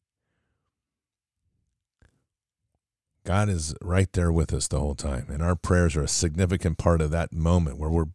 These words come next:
building that intimate and passionate relationship with Christ Jesus and our Father. He's not going anywhere. God is with us.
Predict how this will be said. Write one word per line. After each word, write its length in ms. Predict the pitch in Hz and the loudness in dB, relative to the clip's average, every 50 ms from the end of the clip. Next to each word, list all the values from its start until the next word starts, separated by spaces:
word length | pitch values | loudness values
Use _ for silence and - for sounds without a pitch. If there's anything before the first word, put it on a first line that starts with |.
| _ _ _ _ - | _ _ _ _ -4
building 320 | - 98 98 87 92 90 | -2 0 0 0 0 -2
that 180 | 87 85 85 - - | -2 -4 -6 -10 -6
intimate 600 | - 98 104 107 - - 107 95 92 95 90 - - | -2 0 0 0 0 0 0 0 0 -2 -2 -4 -8
and 160 | - 82 - | -10 -8 -6
passionate 560 | - - - - 104 90 - - - 87 - | -6 -4 0 0 0 0 -2 -4 -6 -6 -4
relationship 640 | - 92 85 82 87 82 - - 80 - - 71 - | -4 -4 -2 -2 -2 -4 -4 -6 -8 -6 -6 -6 -6
with 80 | 71 - | -6 -6
Christ 260 | - - 78 76 - | -4 -4 -4 -4 -4
Jesus 400 | - - 76 71 - 73 69 - | -6 -6 -6 -6 -6 -8 -8 -8
and 120 | 73 71 71 | -8 -8 -8
our 100 | 73 71 | -10 -10
Father. 380 | - 69 71 73 - 113 - _ _ _ _ _ _ _ _ _ _ _ _ _ _ _ _ _ _ _ _ _ _ _ _ _ _ _ _ _ _ _ _ _ _ _ _ _ _ _ _ _ _ _ _ _ _ _ _ _ _ _ _ _ _ _ _ - | -8 -8 -8 -8 -10 -12 -14 _ _ _ _ _ _ _ _ _ _ _ _ _ _ _ _ _ _ _ _ _ _ _ _ _ _ _ _ _ _ _ _ _ _ _ _ _ _ _ _ _ _ _ _ _ _ _ _ _ _ _ _ _ _ _ _ -10
He's 220 | 76 82 85 87 | -6 -6 -4 -2
not 180 | 104 104 104 - | -2 -2 -2 -2
going 240 | - 107 117 117 | 0 0 0 0
anywhere. 400 | 101 87 76 73 73 73 71 - - _ _ _ _ _ _ _ _ _ _ _ _ _ _ _ _ _ _ - | 0 -2 -2 -2 -4 -6 -8 -10 -14 _ _ _ _ _ _ _ _ _ _ _ _ _ _ _ _ _ _ -8
God 180 | - 82 82 | -4 -4 -2
is 160 | 85 82 - | -2 -2 -2
with 220 | - 87 98 - - | -2 -2 -2 0 -2
us. 360 | 107 98 - - - - - | -2 -2 -2 -4 -6 -8 -12